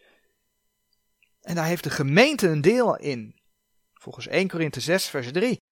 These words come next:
Zo zullen we klaarblijkelijk ook een aandeel hebben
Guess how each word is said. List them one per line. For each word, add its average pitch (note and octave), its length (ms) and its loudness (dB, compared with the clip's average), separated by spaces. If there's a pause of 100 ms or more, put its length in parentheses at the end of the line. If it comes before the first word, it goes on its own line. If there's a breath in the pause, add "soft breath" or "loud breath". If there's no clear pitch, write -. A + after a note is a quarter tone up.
(100)
Zo G#3 160 4
zullen A#3 240 4
we G3+ 80 2
klaarblijkelijk G#3 680 8
ook B3 140 -2
een G#3 160 0
aandeel B3+ 540 10
hebben C3+ 600 2